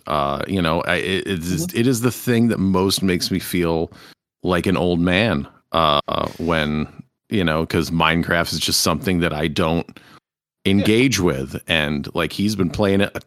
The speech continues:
Speaker 1: ton lately.
Speaker 2: Mm-hmm.
Speaker 1: Um, he was, he was apparently, uh, out to breakfast, uh, with Lauren and one of her friends yesterday, and her friend plays a lot of Minecraft, and, like, he was dishing,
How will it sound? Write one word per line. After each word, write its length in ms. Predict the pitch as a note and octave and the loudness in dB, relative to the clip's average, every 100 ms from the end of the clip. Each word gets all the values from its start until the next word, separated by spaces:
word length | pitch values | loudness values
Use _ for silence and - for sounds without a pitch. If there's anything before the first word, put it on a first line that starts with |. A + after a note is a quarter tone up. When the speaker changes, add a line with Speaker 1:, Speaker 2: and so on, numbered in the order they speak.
| - | -4
Speaker 1:
ton 340 | - D#2+ F#2 | -2 2 2
lately. 600 | G#2 A2+ A#2 B2+ C#3 E3+ - - _ _ _ - | 2 0 0 0 0 -2 -8 -20 _ _ _ -6
Speaker 2:
Mm-hmm. 60 | G2+ | 0
Speaker 1:
Um, 640 | D#2 D2+ C#2+ D2 D#2 - D2 | 2 2 0 -2 -4 -6 -4
he 120 | F2 | -2
was, 280 | D#2+ D#2 - | 0 0 0
he 120 | E2+ | 0
was 180 | D#2 D2+ D#2+ - - _ _ _ _ - | -2 -4 -10 -16 -20 _ _ _ _ -8
apparently, 480 | D#2 G#2+ G2 F2+ C#2+ | 0 2 4 2 2
uh, 220 | E2 - | 0 0
out 220 | F2 F2 | -2 0
to 100 | F2+ | -2
breakfast, 580 | D2+ F2 - E2 - - | 0 -2 0 -2 -2 -2
uh, 300 | D#2 C#2+ C#2+ - - _ - _ _ _ _ _ _ - | -4 -4 -6 -10 -18 _ -20 _ _ _ _ _ _ -10
with 160 | E2+ C#2+ | -8 -2
Lauren 640 | E2 F2 E2 D2+ D2 F2 - | 0 2 2 2 0 -4 -6
and 220 | D#2+ D2+ | -2 0
one 120 | E2 D#2 | 0 0
of 100 | - | 0
her 160 | F2+ | 0
friends 320 | - D#2 D2 | 0 0 0
yesterday, 260 | E2 D2 D2+ | 0 -2 -4
and 80 | D2 | -4
her 60 | |
friend 280 | - D#2 D2 | -4 -2 -2
plays 300 | D2+ D2 C#2+ | -2 -4 -2
a 60 | D#2 | -2
lot 140 | D#2 | 0
of 60 | D2+ | 2
Minecraft, 640 | D#2 E2+ E2 D#2 D2 - | 4 2 0 -2 -2 -4
and, 240 | D2 C#2+ | -4 -2
like, 180 | D2 C#2+ | -4 -4
he 120 | - | -2
was 160 | D#2+ D2 | -2 -4
dishing, 600 | - G2 - F#2+ D#2 | 0 0 2 2 0